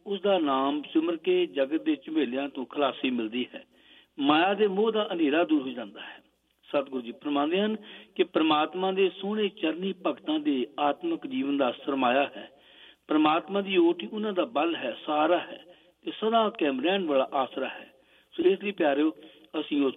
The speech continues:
ਪਰਮ ਪਿਤਾ ਪ੍ਰਭੂ ਪਰਮੇਸ਼ਰ ਦਾ ਸਿਮਰਨ ਕਰੀਏ, ਨਾਮ ਜਪੀਏ, ਆਪਣੇ ਅੰਦਰੋਂ ਵਿਕਾਰ, ਨਿੰਦਾ, ਚੁਗਲੀ, ਈਰਖਾ, ਦਵੇਸ਼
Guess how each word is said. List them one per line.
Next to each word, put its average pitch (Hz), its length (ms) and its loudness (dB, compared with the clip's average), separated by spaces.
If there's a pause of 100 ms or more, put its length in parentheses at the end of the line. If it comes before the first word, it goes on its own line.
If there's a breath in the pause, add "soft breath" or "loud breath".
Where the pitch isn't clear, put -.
ਪਰਮ 139 200 -2
ਪਿਤਾ 131 340 -4
ਪ੍ਰਭੂ 156 420 -2
ਪਰਮੇਸ਼ਰ 127 420 -2
ਦਾ 120 160 -4 (120)
ਸਿਮਰਨ 135 260 0
ਕਰੀਏ, 113 400 -2 (580 loud breath)
ਨਾਮ 147 360 4
ਜਪੀਏ, 131 420 0 (120)
ਆਪਣੇ 147 340 0
ਅੰਦਰੋਂ 123 340 -4 (680)
ਵਿਕਾਰ, 123 540 2 (400)
ਨਿੰਦਾ, 127 400 0 (240)
ਚੁਗਲੀ, 127 520 -2
ਈਰਖਾ, 139 440 -2
ਦਵੇਸ਼ 127 420 -2